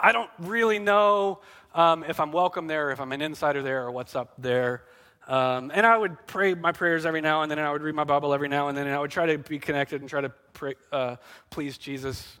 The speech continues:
um, most of the time, but I didn't quite know,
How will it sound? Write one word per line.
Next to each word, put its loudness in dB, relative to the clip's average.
um, -14
most -2
of -8
the -8
time, 0
but 2
I 2
didn't -6
quite 0
know, -2